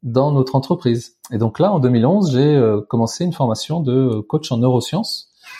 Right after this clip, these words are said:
pour avoir plus de matière, d'apport à, à amener en entreprise. Et ça, ça a été une transition puisque ça m'a permis d'avoir une autre casquette,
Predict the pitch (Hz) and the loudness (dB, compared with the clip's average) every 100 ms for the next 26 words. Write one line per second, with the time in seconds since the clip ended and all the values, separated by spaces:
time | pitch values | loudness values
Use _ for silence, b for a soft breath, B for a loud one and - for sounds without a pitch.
0 | B B - 131 120 117 139 156 - 175 | B B 0 2 4 2 2 0 0 2
1 | 139 127 113 - 131 160 165 120 110 117 | 4 2 0 0 0 0 0 -2 2 2
2 | 147 196 b b b - 113 110 - 110 | 2 -2 b b b -4 0 0 0 0
3 | 117 143 120 - 107 - 175 113 - 110 | 2 2 2 0 -2 0 0 0 -2 -2
4 | 156 151 120 - 135 139 127 120 - - | -2 0 0 0 2 2 0 -4 -6 -2
5 | 185 156 - 208 - _ b b b _ | 0 0 -2 -6 -6 _ b b b _
6 | 127 - 165 170 143 135 123 123 156 127 | -8 0 2 4 4 2 2 2 2 2
7 | 120 120 160 160 151 - 160 156 | 4 2 2 0 -2 0 -2 -4